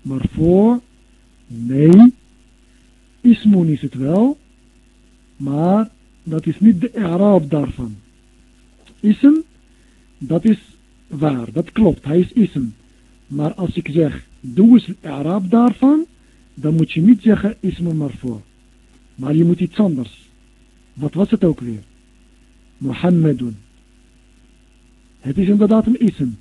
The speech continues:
Als ik vraag, "Wat voor woord is het?", dan is het antwoord, "Het is een ism." Maar ik vraag nu,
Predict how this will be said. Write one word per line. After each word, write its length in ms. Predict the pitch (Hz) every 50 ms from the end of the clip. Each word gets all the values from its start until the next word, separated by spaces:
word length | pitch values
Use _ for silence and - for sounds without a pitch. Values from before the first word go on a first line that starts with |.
| _ _
Als 180 | - 135 117 156
ik 100 | - -
vraag, 360 | - - 175 180 196 185 -
"Wat 200 | 135 160 - -
voor 220 | - 180 175 165
woord 340 | 160 185 214 208 180 165 -
is 160 | 143 127 -
het?", 120 | 113 113 - _ _ _ _ _ _ _ _ _ _ _ _ _ _ _ -
dan 200 | 123 123 139 143
is 100 | 143 -
het 120 | 151 -
antwoord, 460 | 202 196 180 - 185 202 214 226 226 - - _ _
"Het 240 | - - 127 147 -
is 140 | 180 165 -
een 100 | 208 247
ism." 300 | - 269 233 - - 147 120 110 - _ _ _ _ _ _ _ _ _ _ _ _ _ _ _ _ _ _ _ _ _
Maar 440 | - 127 131 139 160 180 202 226 233 247 _ -
ik 180 | 185 160 -
vraag 340 | - - 170 180 175 156 -
nu, 260 | 170 180 208 220 220